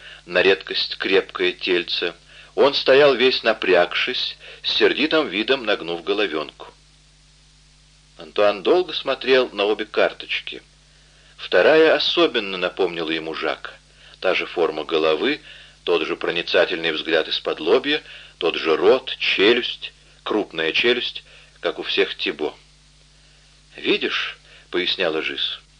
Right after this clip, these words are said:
Она стояла, наклонившись за плечом Антуана. «Он тут играл песком. Видишь, вот его лопатка.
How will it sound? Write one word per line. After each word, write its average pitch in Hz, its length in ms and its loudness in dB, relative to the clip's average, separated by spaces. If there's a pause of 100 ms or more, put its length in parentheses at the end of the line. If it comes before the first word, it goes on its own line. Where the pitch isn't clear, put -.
(520)
Она 90 380 2
стояла, 92 500 2
наклонившись 90 760 -4
за 82 140 -6
плечом 90 360 -2
Антуана. 85 520 -2 (500)
«Он 107 180 -6
тут 139 180 -4
играл 147 300 2
песком. - 520 0 (540)
Видишь, - 300 -6
вот 82 160 -4
его 78 160 -4
лопатка. 175 600 -4